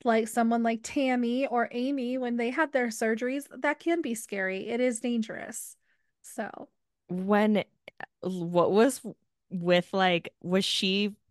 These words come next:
Speaker 2: fucked up on, like, the the anesthesia or something still, Amanda, when she was, like, hitting on the doctor?
Speaker 1: No, I think that's just Amanda.
Speaker 2: I was like,
Speaker 1: <laughs>
Speaker 2: "Girl, he just saw the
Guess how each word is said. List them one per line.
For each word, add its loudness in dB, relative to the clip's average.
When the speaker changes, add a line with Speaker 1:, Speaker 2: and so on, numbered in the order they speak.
Speaker 2:
fucked 2
up 0
on, 4
like, 0
the 4
the 0
anesthesia 2
or 8
something 6
still, 2
Amanda, 0
when -2
she -2
was, -2
like, 0
hitting 0
on 4
the 4
doctor? 0
Speaker 1:
No, 4
I 4
think -4
that's 0
just -6
Amanda. 0
Speaker 2:
I 10
was 8
like, 10
Speaker 1:
<laughs> 6
Speaker 2:
"Girl, 12
he 8
just 4
saw 10
the 8